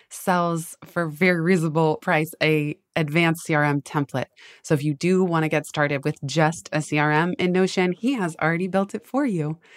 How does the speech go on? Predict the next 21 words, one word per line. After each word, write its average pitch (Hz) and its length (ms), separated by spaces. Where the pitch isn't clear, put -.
So 165 140
I'll 160 100
put 202 160
that 208 160
in 202 80
the 208 80
show 202 240
notes. 208 380
And 170 100
if 160 100
you 160 120
wanna 180 200
join 165 300
us 202 380
and 160 120
fellow 165 280
free 180 240
timers 175 520
with 165 180
the 160 100
full-on 180 760